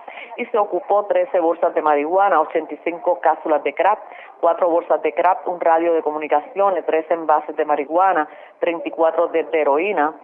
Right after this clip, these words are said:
sesenta y dos bolsas de cocaína, treinta y siete bolsas de crack.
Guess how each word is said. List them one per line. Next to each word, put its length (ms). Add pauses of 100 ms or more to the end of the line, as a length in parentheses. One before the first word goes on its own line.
(120)
sesenta 400
y 20
dos 200
bolsas 320
de 80
cocaína, 680 (340)
treinta 300
y 140
siete 220
bolsas 380
de 120
crack. 260